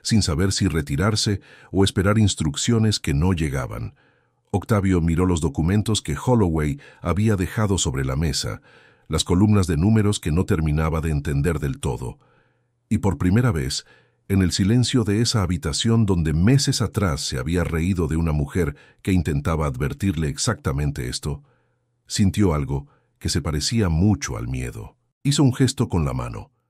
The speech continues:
y el administrador interino salió agradecido de poder hacerlo. Solo, Octavio se acercó al escritorio y pasó los dedos sobre los documentos sin leerlos de verdad, sin necesitar leerlos para saber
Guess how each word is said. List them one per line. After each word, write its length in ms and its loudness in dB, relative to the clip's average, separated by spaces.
y 80 2
el 60 4
administrador 640 2
interino 500 4
salió 500 0
agradecido 720 -2
de 120 -4
poder 280 -4
hacerlo. 500 -6
Solo, 400 2
Octavio 540 2
se 160 0
acercó 420 -2
al 80 0
escritorio 720 -4
y 100 -2
pasó 280 0
los 180 2
dedos 340 2
sobre 240 -2
los 140 -2
documentos 720 0
sin 200 0
leerlos 460 -4
de 80 -4
verdad, 460 -10
sin 260 4
necesitar 580 -2
leerlos 480 -2
para 200 -4
saber 420 -2